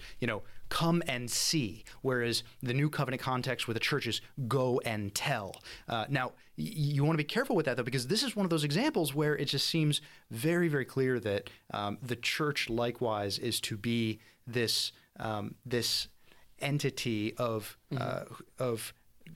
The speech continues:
Speaker 1: God's people who are living faithfully in such a way that is attractive,
Speaker 2: Mm-hmm.
Speaker 1: uh,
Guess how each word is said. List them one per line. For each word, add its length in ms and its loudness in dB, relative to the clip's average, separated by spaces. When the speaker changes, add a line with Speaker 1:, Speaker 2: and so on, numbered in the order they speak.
Speaker 1:
God's 440 0
people 600 -2
who 480 2
are 500 0
living 800 2
faithfully 1000 0
in 180 0
such 360 0
a 60 2
way 220 2
that 180 0
is 140 2
attractive, 1040 -2
Speaker 2:
Mm-hmm. 300 0
Speaker 1:
uh, 240 -2